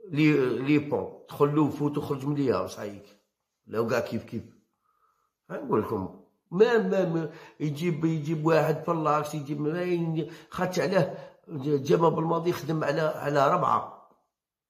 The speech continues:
خدم على بن، كان تاكل على ب-، عطال، بن سبعيني، بن ماندي وبن عمري. هذا ما كان. بن عمري كان ما يلعبش يا عباد الله. ومن بعد يقول لك لا ما تنتقدش.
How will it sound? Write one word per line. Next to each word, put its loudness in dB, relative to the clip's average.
خدم -4
على 0
بن، 0
كان -2
تاكل -2
على -2
ب-، -2
عطال، -2
بن -2
سبعيني، -2
بن -2
ماندي 0
وبن -6
عمري. -4
هذا -6
ما -6
كان. -16
بن -12
عمري -2
كان 4
ما 6
يلعبش 2
يا 0
عباد 2
الله. -2
ومن -6
بعد 4
يقول -2
لك 0
لا 2
ما 2
تنتقدش. 2